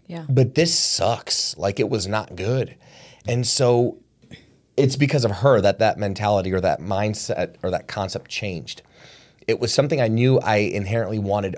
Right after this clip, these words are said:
Speaker 2: all my life. Independence, creativity, you know, calling the shots, because that's kinda what I am. I sort of am my own boss. I'm very creative, and I could never have that outlet anywhere I was. And so taking me from that mindset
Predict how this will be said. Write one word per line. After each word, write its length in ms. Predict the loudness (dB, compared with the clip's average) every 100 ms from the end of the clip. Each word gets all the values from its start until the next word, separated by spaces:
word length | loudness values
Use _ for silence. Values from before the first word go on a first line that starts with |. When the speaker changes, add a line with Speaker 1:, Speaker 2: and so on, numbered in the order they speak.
| -4
Speaker 2:
all 220 | 0 0
my 160 | 0 -4
life. 420 | -4 -4 -6 -18 -20 -20 _ 0
Independence, 720 | 2 2 -2 -4 -6 -8 -14 _ _
creativity, 840 | -2 2 2 2 0 0 0 -4 -10 _ _ _ _
you 80 | 0
know, 100 | 2
calling 340 | 2 2 4
the 60 | 2
shots, 300 | 2 0 0
because 240 | -2 0
that's 180 | 2 0
kinda 180 | 0 2
what 160 | 4 4
I 80 |
am. 320 | 2 0 -2 -4
I 80 |
sort 300 | -2 2 4
of 160 | 2 -2 -14 -20 -8 -2
am 80 | 2
my 120 | 4
own 220 | 4 4
boss. 300 | 4 4 2
I'm 80 | 2
very 160 | 2 2
creative, 320 | 2 2 4
and 100 | 2
I 60 | 0
could 160 | -2 0
never 300 | 2 2 2
have 240 | 2 2
that 140 | 2 2
outlet 340 | -2 -2 -4 -4
anywhere 300 | -4 0 2
I 80 | 2
was. 340 | 2 0 -2
And 140 | -2 0
so 340 | 4 4 2 -6 _ -20 _ -20 0
taking 300 | 4 4 4
me 80 | 0
from 160 | 2 2
that 180 | 2
mindset 600 | 2 2 2 2 2 2